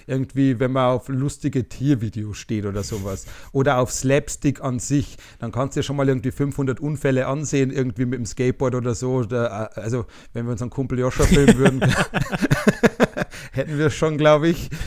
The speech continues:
Ähm, ja, aber das ist so ein Thema, was mich tatsächlich beschäftigt, dass irgendwie, oder dass du irgendwas sagst, wo du keine Reaktion mehr kriegst, einfach weil die Leute um dich gerade einfach nur fünf Jahre jünger sind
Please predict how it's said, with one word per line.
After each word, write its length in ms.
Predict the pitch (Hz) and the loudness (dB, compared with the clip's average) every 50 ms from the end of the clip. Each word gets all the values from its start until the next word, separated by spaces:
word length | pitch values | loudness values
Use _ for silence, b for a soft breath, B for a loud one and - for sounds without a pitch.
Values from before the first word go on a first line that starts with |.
| B B B - | B B B -4
Ähm, 760 | - 123 127 131 131 131 131 131 135 135 135 135 131 127 135 - | -2 0 2 2 2 2 2 2 2 2 0 0 -2 -2 -4 -2
ja, 340 | 143 139 160 175 139 143 - | 0 2 2 4 2 2 0
aber 160 | 147 123 143 | 0 0 0
das 140 | 143 147 135 | 0 -2 -4
ist 120 | 170 - - | -4 -4 -4
so 80 | 185 | -4
ein 100 | 180 147 | -4 -4
Thema, 340 | - - 170 175 185 175 143 | -4 -4 -4 -4 -4 -4 -2
was 160 | 151 147 - | -4 -4 -4
mich 120 | 156 147 - | -6 -6 -6
tatsächlich 360 | - 127 - 156 160 156 - | -6 -6 -4 -4 -6 -4 -6
beschäftigt, 580 | 143 131 - - 151 - - - 185 - - | -8 -8 -6 -8 -8 -8 -10 -12 -12 -8 -6
dass 180 | 139 131 - - | -6 -6 -6 -6
irgendwie, 360 | - 147 139 139 - 151 143 B B B B B | -8 -8 -8 -4 -4 -6 -6 B B B B B
oder 180 | - 143 135 135 | -2 -2 -2 2
dass 200 | - 151 139 - | 2 2 2 2
du 120 | - 160 | -2 -2
irgendwas 560 | - 160 175 185 196 - - 131 135 - - - | 2 2 2 2 0 -4 0 0 0 0 0 -2
sagst, 440 | 139 139 160 - - - - 123 | 0 0 0 -2 -4 -10 -8 -4
wo 120 | 123 139 127 | -4 -2 -2
du 240 | 139 135 135 131 - | 0 0 -2 -2 -4
keine 420 | - - 117 117 151 165 170 165 | -6 -8 -6 -6 -4 -4 -2 0
Reaktion 480 | 156 139 135 - - - - 143 156 170 | 0 0 0 -2 -4 -10 -8 -8 -6 -4
mehr 140 | 175 170 | -4 -6
kriegst, 340 | - - 160 143 - - - | -4 -4 -6 -6 -6 -8 -8
einfach 300 | - 143 147 156 139 113 | -8 -6 -4 -4 -4 -2
weil 100 | 131 131 | -2 -2
die 80 | 123 127 | -2 -2
Leute 320 | 120 131 143 143 - 147 | -2 -2 -4 -4 -4 -6
um 80 | 139 127 | -4 -4
dich 160 | 131 - - | -4 -6 -4
gerade 260 | - 135 131 113 - | -4 -4 -4 -2 -4
einfach 240 | - 131 - 139 131 | -6 -4 -4 -4 -4
nur 120 | 127 123 110 | -4 -4 -6
fünf 300 | - - 175 202 214 - - | -4 -2 -2 -2 -2 -4 -2
Jahre 280 | 151 147 143 127 127 127 | 0 0 0 0 -2 -2
jünger 360 | 120 123 156 190 185 156 127 | -2 -2 -2 -4 -4 -4 -4
sind 320 | 95 117 123 131 156 196 | -4 -4 -6 -6 -6 -10